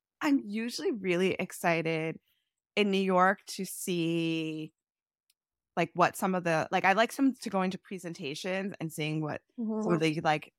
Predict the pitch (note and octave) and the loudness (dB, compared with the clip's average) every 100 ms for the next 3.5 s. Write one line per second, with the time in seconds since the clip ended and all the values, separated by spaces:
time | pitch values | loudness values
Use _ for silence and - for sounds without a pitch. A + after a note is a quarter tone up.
0 | _ _ _ D#3+ D#3 D#3+ D#3+ E3+ E3 E3 | _ _ _ -2 4 4 4 0 -2 -2
1 | C#3+ C#3+ D3 D#3 D3+ D3 D3 C#3 C#3+ C#3+ | -2 0 -2 -6 -10 -8 -6 -4 -4 -4
2 | C#3 - C#3+ C#3 - - D#3+ D3 D3+ E3 | -4 -4 -4 -4 -8 -8 -4 -4 -6 -6
3 | D#3 D3+ C#3+ C#3+ | -4 -4 -2 -4